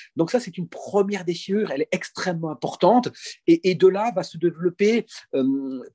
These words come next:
tout, tout un sentiment de, de, de, de, voilà, de, de colère refoulée, de, de, de mépris, mais qui a cou-, toujours existé. Il faut savoir aussi, ça c'est important,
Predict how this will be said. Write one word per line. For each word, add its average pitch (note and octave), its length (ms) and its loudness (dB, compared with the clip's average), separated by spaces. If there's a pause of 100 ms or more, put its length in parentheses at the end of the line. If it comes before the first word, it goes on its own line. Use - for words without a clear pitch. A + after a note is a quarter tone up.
(160)
tout, F#3+ 220 -14
tout G#3 260 -6
un F3+ 160 -4
sentiment F3+ 500 0
de, D3 160 6
de, C3 160 2
de, B2 160 2
de, A#2 100 -6
voilà, D3+ 180 2
de, C3 140 -2
de B2 220 -8
colère E3 440 2
refoulée, F#3 520 -2
de, D3 140 -4 (340)
de, D#3+ 120 0 (120)
de F3+ 80 2
mépris, A3+ 340 0
mais A3 100 2
qui C4+ 100 -2
a B3+ 40 2
cou-, A3+ 240 -12
toujours A#3+ 180 -4
existé. F3 500 -6
Il - 280 -20
faut F3+ 60 -12
savoir G3 320 -6
aussi, G3 200 -6
ça - 120 -16
c'est - 80 -18
important, A#3 480 -6